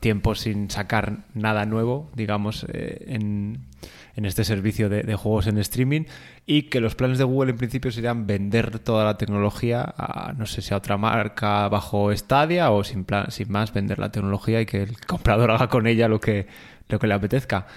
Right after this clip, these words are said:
Pero es otro de esos servicios que también se am-, anuncian a bombo y platillo. A mí me salió muy bien porque yo creo que por veinte euros tuve el Stadia básico o algo así se llamaba, que tiene algunos jueguecillos,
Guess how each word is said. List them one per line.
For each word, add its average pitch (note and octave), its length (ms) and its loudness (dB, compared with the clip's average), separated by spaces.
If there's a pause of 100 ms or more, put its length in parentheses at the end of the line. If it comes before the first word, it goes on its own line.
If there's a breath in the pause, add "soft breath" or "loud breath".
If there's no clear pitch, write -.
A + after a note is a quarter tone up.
(180 loud breath)
Pero - 160 2
es G2 100 0
otro C3 300 2
de C#3 60 6
esos C#3 160 4
servicios D3 580 4
que A#2 400 2
también A2 580 2
se - 120 0
am-, G2+ 340 -2
anuncian A#2+ 460 0
a - 20 4
bombo B2 200 6
y - 40 -4
platillo. A#2 460 4
A G2+ 80 2
mí B2 100 2
me C#3+ 80 4
salió C#3 240 4
muy A#2+ 160 4
bien D3+ 240 2
porque A#2 280 0
yo A#2 100 2
creo C3+ 100 2
que B2+ 120 2
por G#2+ 180 2
veinte A#2+ 320 2
euros D#3 420 0
tuve G#2+ 380 2 (340 loud breath)
el G#2+ 320 0
Stadia C3 640 2
básico D#3 520 2
o D3 60 4
algo A#2 160 4
así B2 160 0
se C3 80 2
llamaba, C#3 320 0
que G#2+ 100 2
tiene A2 160 0
algunos G#2+ 380 0
jueguecillos, E3 640 0